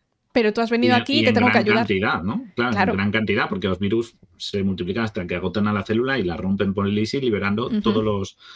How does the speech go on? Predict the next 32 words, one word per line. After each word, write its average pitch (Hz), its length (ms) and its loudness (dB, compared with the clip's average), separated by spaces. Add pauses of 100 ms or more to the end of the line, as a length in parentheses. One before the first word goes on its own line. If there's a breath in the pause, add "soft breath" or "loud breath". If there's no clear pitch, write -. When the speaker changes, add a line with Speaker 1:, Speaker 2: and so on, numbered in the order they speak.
(180 loud breath)
Speaker 2:
el 107 80 -4
resto 117 240 -2
de 113 80 2
virus. 127 300 -2
Entonces, 113 440 -2 (220)
si 123 220 -2
podía 110 340 0
producir, 120 440 -2
yo 98 140 -4
qué 104 80 -4
sé, 110 120 -4
imagínate, 98 640 -2
diez 101 420 -2
millones 104 540 0
de 98 100 0
copias, 98 400 -4
por 90 220 -8
inventarme 90 460 -4
un 98 60 0
número, 107 300 0
Speaker 1:
Sí. - 240 -8 (160)
Speaker 2:
pues 110 200 0
el 107 100 0
virus 110 320 0
este 113 280 -2
que 113 120 0
ha 113 100 0
sido 117 400 -2
reparasitado 110 960 0
por 90 160 -4
otro 107 240 0
virus, 120 260 -2